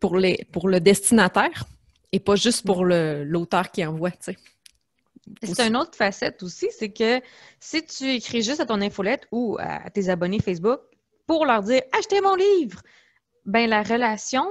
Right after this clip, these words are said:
Speaker 2: euh, s'épuise un peu. C'est comme quelqu'un qui dit « Ben invite-moi à souper », mais qui t'invite jamais <laughs> à souper en retour. Donc, tu vas, tu sais, tu, la relation devient à sens unique, puis il n'y a plus beaucoup d'intérêt. Tandis que si t'écris au, au lecteur pour leur dire de temps en temps,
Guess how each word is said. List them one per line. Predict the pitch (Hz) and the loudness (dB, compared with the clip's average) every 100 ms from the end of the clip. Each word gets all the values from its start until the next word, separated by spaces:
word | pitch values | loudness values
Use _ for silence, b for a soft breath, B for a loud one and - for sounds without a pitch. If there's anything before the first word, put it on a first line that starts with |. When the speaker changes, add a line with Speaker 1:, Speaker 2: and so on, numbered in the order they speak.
| 381 | -2
Speaker 2:
euh, | 226 202 190 | 0 0 0
s'épuise | 196 214 269 269 | -2 -8 -6 -2
un | 240 | -2
peu. | 220 302 | -2 -6
C'est | - | -2
comme | 285 | -2
quelqu'un | 262 220 254 285 | -2 -2 -2 -4
qui | 226 | -6
dit « | 208 | -4
Ben | 208 254 | 0 0
invite-moi | 269 320 330 403 | 0 -2 0 0
à | |
souper », | 370 277 349 359 262 _ _ _ - | 0 -2 0 0 -2 _ _ _ -6
mais | 202 | -6
qui | 240 | -6
t'invite | 233 247 226 277 | -4 -2 -2 -2
jamais | 202 202 254 | -2 0 0
<laughs> | |
à | |
souper | - - 247 - | -2 -10 -12 -2
en | 339 262 | 0 0
retour. | 226 226 277 269 233 B B B 240 | -2 -4 -4 -4 -6 B B B -4
Donc, | 311 349 339 | -2 -2 -4
tu | 277 | 0
vas, | 262 | 0
tu | 233 - - | 0 -10 -10
sais, | 294 285 | -8 -8
tu, | - 220 | -12 -4
la | 226 | -2
relation | 226 240 254 381 370 | 0 0 -2 -2 -2
devient | 247 220 | -2 0
à | 262 | -2
sens | - 233 - | -2 -4 -4
unique, | 220 254 _ | -6 -6 _
puis | 214 | -4
il | |
n'y | |
a | 196 | -4
plus | 233 | -6
beaucoup | 220 220 | -8 -4
d'intérêt. | 208 202 175 196 - b b b | -4 -4 -8 -10 -12 b b b
Tandis | 220 220 208 302 - | -4 -2 -2 -6 -8
que | - 247 262 269 | -4 -2 -2 -4
si | - - 349 | -8 -6 -6
t'écris | - 214 - 262 277 294 | -4 -8 -8 -6 -4 -2
au, | 247 202 185 170 | -2 -2 -2 -4
au | 180 | -4
lecteur | 180 175 214 240 233 | -6 -6 -6 -6 -6
pour | 202 | -8
leur | 190 175 | -8 -6
dire | 220 233 202 | -4 -4 -4
de | 175 | -6
temps | 185 180 | -6 -8
en | 160 | -8
temps, | 202 220 | -6 -4